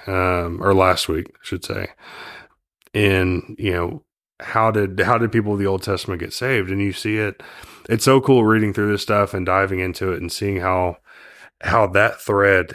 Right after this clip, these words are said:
has, is, it really is, it's constant throughout. And, um, yes, there are differences before Christ and after Christ, and, and, you know, not trying to, uh, negate those, because it, the differences are why Jesus is so important. But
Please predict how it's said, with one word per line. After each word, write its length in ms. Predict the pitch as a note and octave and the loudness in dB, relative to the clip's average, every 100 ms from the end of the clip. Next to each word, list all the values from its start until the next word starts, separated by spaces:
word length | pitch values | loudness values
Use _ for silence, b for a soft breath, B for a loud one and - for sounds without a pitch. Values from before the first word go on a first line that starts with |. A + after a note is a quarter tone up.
| - | -8
has, 480 | G#2+ F#2+ - - - - | -4 -4 -6 -14 -20 -6
is, 300 | A2 F#2+ E2+ | -2 -2 -4
it 140 | - | -4
really 440 | A2+ A#2+ C#3+ C3 B2 | 2 4 6 4 4
is, 160 | G2 | 2
it's 160 | G#2 - | -2 -10
constant 520 | - A2+ A#2 - F#2+ | -8 -6 -4 -6 -8
throughout. 440 | G2 F2 F2 - - | -6 -6 -6 -8 -8
And, 380 | G2 F2+ F2 E2 - B B B B - | -6 -4 -4 -8 -14 B B B B -2
um, 440 | G#2+ F#2 F2+ F#2 | 2 2 0 -4
yes, 280 | A2 A#2+ A#2+ | 2 4 4
there 120 | A2+ | 4
are 80 | G2 | 4
differences 680 | G2 G2 G2 E2 F#2+ F2 - | 4 2 0 0 -2 -4 -6
before 400 | G2+ F#2+ G2+ F#2 | -4 -2 0 0
Christ 340 | G2 F2+ - | 2 0 0
and 60 | F2 | -4
after 200 | F2 F#2+ | -4 -4
Christ, 460 | - F2+ E2+ - | 0 2 0 -2
and, 260 | F2 F2 E2+ | -4 -4 -6
and, 440 | F2+ F2+ E2+ F2+ | -4 -4 -4 -6
you 100 | G2 | -4
know, 100 | F2+ | -2
not 280 | F2 G#2 A2+ | -2 0 0
trying 300 | - G2+ G2 | 2 0 0
to, 340 | F2+ F#2 F2+ F2 _ B B B B B B | 0 0 0 -4 _ B B B B B B
uh, 220 | G#2+ G2 | 0 2
negate 420 | F#2+ G2 G#2 A2 - | 4 2 2 0 4
those, 220 | A2 G#2 | 4 4
because 300 | G2+ G2 F#2+ | 0 0 0
it, 140 | F2+ - - - | 0 -4 -10 -12
the 200 | - A2+ | -6 -2
differences 680 | G#2 A#2 - G#2 F2+ G2+ F#2 | 2 2 2 0 0 -2 0
are 180 | G2 F#2+ | 2 2
why 220 | G2 F#2+ | 4 2
Jesus 380 | F2+ E2 F#2 E2 | 0 -4 -4 -6
is 100 | D#2 | -2
so 160 | F#2 | -2
important. 500 | D#2+ F#2+ G2 E2+ F2+ - | -2 -2 -4 -4 -10 -14
But 440 | G2+ G#2+ G2 - | -4 0 0 -2